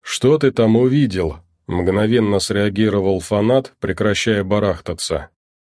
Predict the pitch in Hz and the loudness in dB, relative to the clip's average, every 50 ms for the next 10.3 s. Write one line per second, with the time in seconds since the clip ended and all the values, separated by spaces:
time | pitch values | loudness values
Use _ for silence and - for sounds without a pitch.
0 | _ _ - - 87 87 104 104 - - 147 151 143 139 131 - 135 127 - - | _ _ -4 -2 0 2 0 0 0 2 2 2 2 2 2 0 0 -2 -2 0
1 | - 131 120 - - 147 135 - - - 123 120 123 123 - - 135 131 110 - | 0 0 0 0 -2 -2 -2 -2 -2 -2 0 2 2 0 0 0 0 0 0 -2
2 | - 120 113 117 113 - 120 117 117 120 117 - - 131 123 - - - 117 117 | -2 0 0 0 0 0 0 2 2 2 2 0 0 0 0 0 0 0 0 2
3 | 113 113 131 147 147 127 107 85 73 - - _ _ _ - - - 147 160 151 | 2 2 2 2 2 2 2 0 0 -2 -6 _ _ _ -8 -2 0 2 2 2
4 | 147 151 147 147 135 - 151 135 - 143 143 147 139 135 156 143 120 104 101 101 | 2 0 2 2 2 2 0 0 2 2 2 2 2 2 2 2 2 2 2 0
5 | 98 92 110 110 110 113 131 143 139 120 - - - - - 104 104 117 127 120 | 0 0 2 2 2 2 2 2 0 0 -4 -8 -8 -4 -2 0 0 2 2 2
6 | 117 113 113 117 113 110 104 113 139 143 143 131 107 101 85 85 82 - - - | 2 2 2 0 0 0 2 2 2 2 2 2 0 0 0 -2 -4 -6 -8 -8
7 | - 104 101 92 113 113 110 110 110 135 131 - 143 113 107 - - 98 90 90 | -4 -2 -2 0 2 2 2 0 0 0 0 2 2 0 0 -2 -4 -4 -2 0
8 | 117 131 131 113 117 110 - - 120 110 - 120 107 95 107 107 101 92 92 101 | 0 0 2 0 0 -2 -2 -2 -4 -4 -2 -4 -4 0 0 0 0 0 0 0
9 | 113 113 95 104 107 98 - 104 98 95 101 104 110 104 - - 110 110 - - | 0 0 0 -2 -4 -2 -2 -2 -2 -2 0 0 0 0 0 -2 -2 -2 -2 -2
10 | 110 98 87 78 76 69 | -2 -2 -2 -4 -6 -6